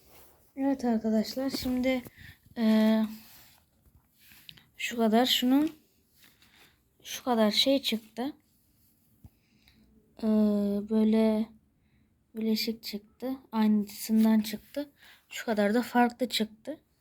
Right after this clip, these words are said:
Şöyle. Arkadaşlar ben şimdi bunları ayırayım. Sizi bekletmeyeyim. Bir de dizeyim, e, şey diye. E, hangisinden çıktı, çıkmadı,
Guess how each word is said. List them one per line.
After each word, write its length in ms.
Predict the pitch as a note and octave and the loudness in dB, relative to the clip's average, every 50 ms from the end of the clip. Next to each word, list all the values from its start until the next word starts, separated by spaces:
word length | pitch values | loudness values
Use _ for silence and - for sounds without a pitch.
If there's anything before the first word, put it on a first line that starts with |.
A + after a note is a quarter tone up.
| _ _ | _ _
Şöyle. 540 | - - - - G#3 G3 F#3+ G3+ A#3 C4 C4 - _ _ _ _ _ _ _ _ _ _ _ _ _ _ _ _ _ _ _ _ _ _ _ _ _ - - - - - | -18 -14 -10 -8 -6 -6 -4 -6 -6 -8 -8 -12 _ _ _ _ _ _ _ _ _ _ _ _ _ _ _ _ _ _ _ _ _ _ _ _ _ -20 -20 -20 -14 -12
Arkadaşlar 560 | A3+ A3 B3+ B3+ C4+ B3 - B3+ A#3 A3 A3+ | -8 -6 -4 -2 -2 -4 -4 -4 -6 -6 -4
ben 180 | B3 B3+ B3+ B3+ | -2 -2 -2 0
şimdi 440 | - - - C4 C4 C4 C4 A#3+ | 0 -2 -2 -2 -2 -2 -2 -4
bunları 480 | A#3+ B3+ B3+ C4 B3+ B3+ B3+ B3+ A#3+ B3 | -2 -2 0 0 0 0 0 0 0 -2
ayırayım. 640 | A#3 A3+ A#3 B3+ B3+ A#3+ A#3+ A#3 A#3 B3 C4 C#4 C4+ | -2 -2 0 -2 0 0 0 0 2 2 0 -2 -4
Sizi 340 | - A#3+ A3+ G#3+ A3+ A3 A3 | -6 -6 -6 -4 -4 -2 -2
bekletmeyeyim. 680 | A3+ A3+ A3 - B3 A#3 A#3 - - G#3+ G#3 A3+ C#4+ - _ _ _ _ _ _ _ _ _ _ _ _ _ _ _ _ _ _ _ _ _ _ _ _ _ _ _ _ _ _ _ C4+ | -2 -4 -4 -4 -6 -6 -6 -6 -4 -4 -2 -2 -4 -6 _ _ _ _ _ _ _ _ _ _ _ _ _ _ _ _ _ _ _ _ _ _ _ _ _ _ _ _ _ _ _ -10
Bir 100 | B3+ B3+ | -6 -4
de 220 | C#4 C#4 A#3+ A#3 | -4 -4 -2 0
dizeyim, 520 | B3 B3+ A#3+ A#3+ C4 C4+ C4+ B3+ B3+ A3+ | 2 2 4 4 4 4 4 4 2 0
e, 480 | A3+ A3 G#3+ G#3+ G#3 G3+ G3+ G3 G3 G3+ | 0 2 2 2 0 0 -2 -4 -4 -6
şey 380 | G3 - - - A3+ A3 G#3 F#3 | -6 -6 -6 -2 -2 -2 -2 -2
diye. 300 | F#3+ F#3+ G3+ A3+ B3+ - _ _ _ _ _ _ _ _ _ _ _ _ _ _ _ _ _ _ _ - | -4 -4 -4 -6 -6 -10 _ _ _ _ _ _ _ _ _ _ _ _ _ _ _ _ _ _ _ -8
E, 80 | - | -4
hangisinden 880 | G#3 G3+ G3+ G3 G3 F#3+ G#3+ A3+ A3+ A3 G#3+ - - G#3 G#3 G#3 G3+ G3+ | -2 0 0 0 0 0 0 0 2 0 0 -2 -2 -2 -2 -2 -2 -4
çıktı, 480 | G3 - - - _ _ - G3 G3 F#3 | -4 -8 -10 -12 _ _ -10 -8 -8 -8
çıkmadı, 880 | - - - G#3+ - G3+ G3 F#3+ F3+ F3 F#3 F#3+ G3 G3+ G3+ - - | -6 -8 -8 -8 -8 -10 -10 -10 -10 -8 -8 -6 -6 -6 -6 -8 -10